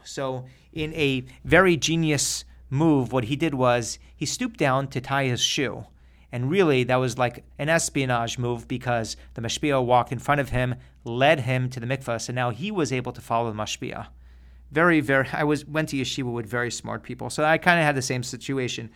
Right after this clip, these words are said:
in the library. I just didn't have anybody to follow. Uh, but we returned the books. I did think that it would be a great family gift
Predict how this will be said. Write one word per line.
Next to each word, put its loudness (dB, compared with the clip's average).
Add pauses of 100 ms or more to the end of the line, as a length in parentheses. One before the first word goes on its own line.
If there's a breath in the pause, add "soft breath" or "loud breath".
(180 soft breath)
in -8
the 0
library. 4
I 0
just -6
didn't -4
have -4
anybody -6
to -14
follow. -8 (640 soft breath)
Uh, 4
but -2
we 2
returned 2
the 0
books. -8 (320 loud breath)
I 0
did -2
think 0
that 0
it 0
would -4
be 0
a 2
great 0
family -2
gift -4